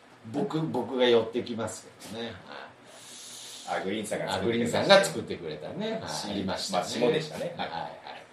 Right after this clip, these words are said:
Speaker 1: いはい。
Speaker 2: <laughs> そんな感じです。
Speaker 1: うん。いや、けどもうだいぶ決まったんじゃないですか。
Speaker 2: はい。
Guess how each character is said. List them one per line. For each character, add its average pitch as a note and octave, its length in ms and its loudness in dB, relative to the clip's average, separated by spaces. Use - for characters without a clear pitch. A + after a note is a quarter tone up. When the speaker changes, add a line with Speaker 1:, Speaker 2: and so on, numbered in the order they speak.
Speaker 1:
い - 20 0
は - 60 -8
い。 - 60 -12
Speaker 2:
<laughs> - 20 -12
そ G2+ 140 -4
ん A#2+ 60 2
な C3 100 6
感 C#3 160 10
じ C#3 80 -2
で C#3+ 120 8
す。 A2+ 260 -2
Speaker 1:
う - 20 -2
ん。 B2 840 0
い D#3 40 2
や、 F3+ 260 12
け F3+ 100 12
ど D#3+ 180 12
も B2+ 240 6
う B2 40 2
だ C3+ 120 10
い C3 60 12
ぶ C3 100 4
決 A#2+ 140 -6
ま B2+ 160 10
っ - 80 -2
た B2+ 180 10
ん F#2 60 0
じ D#2+ 60 -2
ゃ - 40 -4
な - 60 -8
い - 40 -12
で - 100 -14
す - 160 -14
か。 D3+ 80 10
Speaker 2:
は - 160 12
い。 - 80 -2